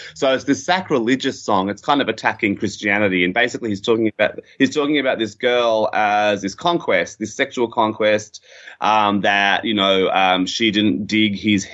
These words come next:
drug addiction. So he sort of, you know, she left him, blah, blah, blah. But, um, you know, he was kind of into this sixteen-year-old virgin that he goes on about, and it's kind of this lost love song that sort of explodes very early in the f-,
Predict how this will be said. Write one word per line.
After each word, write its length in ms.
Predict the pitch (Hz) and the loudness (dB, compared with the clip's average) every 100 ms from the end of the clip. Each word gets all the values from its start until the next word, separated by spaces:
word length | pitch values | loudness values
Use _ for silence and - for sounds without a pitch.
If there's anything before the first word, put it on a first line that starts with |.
| - | -6
drug 360 | 101 107 107 104 | 0 0 2 0
addiction. 560 | 110 - 117 107 110 | 0 -2 0 2 2
So 180 | 107 104 | 0 0
he 160 | 101 98 | 0 -2
sort 220 | 107 98 | 0 0
of, 80 | 90 | 2
you 60 | |
know, 140 | 101 92 | 0 0
she 160 | - | 0
left 340 | 95 104 107 117 | 2 0 0 0
him, 160 | 104 | 2
blah, 80 | 101 | 2
blah, 100 | 98 | 2
blah. 460 | 104 117 110 110 - - - _ | 2 2 2 0 -4 -18 -20 _
But, 220 | 117 113 | 0 2
um, 300 | 110 110 107 | 2 2 2
you 80 | 127 | 0
know, 100 | 110 | 0
he 120 | 113 | 0
was 120 | 107 104 | -4 -2
kind 200 | 117 107 | 0 0
of 80 | |
into 180 | 107 107 | 0 -2
this 180 | 101 101 | -4 -6
sixteen-year-old 560 | 110 - 104 101 95 92 | -10 -2 0 2 0 2
virgin 360 | 104 98 92 | 0 2 0
that 100 | 92 | 0
he 60 | 92 | 2
goes 180 | 98 98 | 2 2
on 140 | 107 | 2
about, 280 | 98 95 92 | 2 2 2
and 60 | 104 | 0
it's 140 | - | -2
kind 180 | - 110 | -2 0
of 60 | |
this 140 | 95 98 | 0 -2
lost 320 | 101 101 - | -2 -2 -2
love 340 | 98 98 95 | 0 0 0
song 320 | 98 107 98 95 | -2 0 2 2
that 140 | - | 0
sort 120 | 104 | -4
of 60 | 92 | -4
explodes 800 | 92 - 107 101 98 90 78 - - | -6 -6 0 4 4 0 -4 -12 -8
very 280 | - 170 202 | -2 0 2
early 340 | 131 127 120 104 | 2 2 2 2
in 100 | 98 | 0
the 80 | |
f-, 100 | 95 | -2